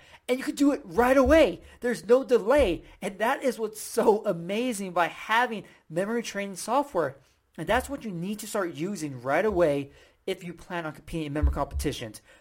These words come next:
Because at the end of the day, how you, how you're going to perform at these competitions is dependent on how you're training and how much training you're doing. And so if you could cut out all the wasteful parts,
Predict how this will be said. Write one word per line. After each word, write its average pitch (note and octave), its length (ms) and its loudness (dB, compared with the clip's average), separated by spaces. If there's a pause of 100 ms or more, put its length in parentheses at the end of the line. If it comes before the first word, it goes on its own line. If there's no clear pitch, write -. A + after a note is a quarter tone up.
(100)
Because D#3 440 0 (180)
at - 160 -10
the C#3+ 140 -12
end E3 100 -8
of A3 80 -6
the B3 60 -2
day, G3 380 2 (760)
how F3+ 220 0
you, G#3+ 220 -2
how G#3 280 2
you're A#3 180 -4
going A#3 140 -2
to A#3+ 60 -14
perform G3+ 420 -4
at D3+ 80 -8
these E3 100 -8
competitions E3 600 -6 (200)
is D3 280 -6 (160)
dependent A3+ 480 -4
on F3 140 -4
how F3+ 200 -8
you're E3+ 200 0
training E3+ 380 -8
and A#2+ 80 -12
how D3+ 140 -10
much D#3+ 220 -8
training D3+ 280 -4
you're C#3 120 -8
doing. C#3+ 400 -4 (340)
And - 100 -8
so G3 200 2
if E3 100 -6
you F3+ 60 -10
could D#3+ 160 -4
cut B3+ 180 -2
out B3 220 2
all G3+ 240 0
the A#3 100 0
wasteful G#3 440 -4
parts, D#3 580 2